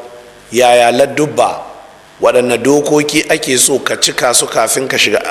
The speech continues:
ainihin Makka. Wa ma ma'aha, da kuma abubuwan da za su biyo baya na hukunce-hukuncen shiga Makka. Thumma bi sifatil hajj.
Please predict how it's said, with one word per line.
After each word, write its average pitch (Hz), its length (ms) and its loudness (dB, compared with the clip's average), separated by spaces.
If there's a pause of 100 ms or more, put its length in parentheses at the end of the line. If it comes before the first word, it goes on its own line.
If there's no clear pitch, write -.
ainihin 120 400 0
Makka. 117 400 -2 (1120)
Wa 117 140 4
ma 131 220 2
ma'aha, 135 600 0 (680)
da 110 100 -2
kuma 143 380 0
abubuwan 147 640 2
da 123 80 2
za 135 160 4
su 131 180 0
biyo 127 320 0
baya 131 480 4
na 139 140 -4
hukunce-hukuncen 123 960 -4
shiga 98 320 -2
Makka. - 380 -6 (1000)
Thumma 131 380 0
bi 107 120 -2
sifatil 123 520 0
hajj. - 500 -2